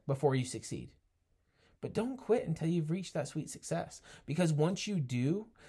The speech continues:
something that you set as a goal that you fail at over and over and over again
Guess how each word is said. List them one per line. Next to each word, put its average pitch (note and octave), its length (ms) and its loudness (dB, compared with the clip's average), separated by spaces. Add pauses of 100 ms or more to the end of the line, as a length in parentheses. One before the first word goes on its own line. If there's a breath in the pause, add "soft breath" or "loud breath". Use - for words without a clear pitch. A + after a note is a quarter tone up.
something B3 460 0
that E3+ 120 2
you F3 220 2
set - 260 0
as D3 180 4
a C3+ 60 0
goal B2+ 640 2 (260 soft breath)
that C#3 160 2
you A#2 160 -2
fail C3+ 540 2
at E3 260 2
over D#3 320 2
and D#3+ 100 4
over E3 220 2
and E3 80 4
over E3+ 200 0
again F3+ 340 -2